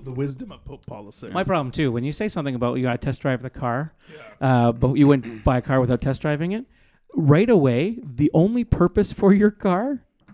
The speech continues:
Speaker 2: is to drive it. <laughs> Okay? And so
Speaker 1: It's to get around.
Speaker 2: It's to get around, <laughs> but, but you're, but, like, that, that's, that's the purpose. And so that, that makes sense.
Speaker 1: People
Speaker 2: But when
Speaker 1: aren't
Speaker 2: it
Speaker 1: to get around.
Speaker 2: pa-,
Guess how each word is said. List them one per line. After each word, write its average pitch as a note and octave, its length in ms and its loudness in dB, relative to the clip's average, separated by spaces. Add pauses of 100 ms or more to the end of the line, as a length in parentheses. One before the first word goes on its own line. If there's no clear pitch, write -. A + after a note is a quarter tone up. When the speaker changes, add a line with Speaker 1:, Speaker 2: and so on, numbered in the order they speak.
(640)
Speaker 2:
is E3+ 480 6 (180)
to E3 120 -2
drive B2+ 420 0
it. - 300 -16
<laughs> - 40 -12 (540)
Okay? E3 420 4 (340)
And E3 160 -2
so D#3+ 280 2
Speaker 1:
It's - 160 -6
to F#3 60 -16
get E3+ 160 -10
around. C#3 380 -10
Speaker 2:
It's F3 160 2
to G#3 100 -4
get G3+ 120 2
around, F#3 480 4
<laughs> - 0 -
but, E3+ 180 4
but F3+ 140 2
you're, E3+ 200 0
but, D#3+ 200 -2
like, D#3+ 220 -6
that, F3+ 160 -4
that's, F#3+ 220 -4
that's G3 240 -8
the G3 100 -10
purpose. G#3 440 -6
And C#3 320 -12
so D3 200 0
that, D#3 240 -2
that D#3 120 -4
makes D3+ 160 -4
sense. F3 220 -4 (180)
Speaker 1:
People F3 220 2
Speaker 2:
But - 60 2
when F#3 160 6
Speaker 1:
aren't D#3+ 40 -2
Speaker 2:
it - 80 -12
Speaker 1:
to D3+ 80 -18
get C3 140 -12
around. D#3+ 600 -14
Speaker 2:
pa-, G#3 120 10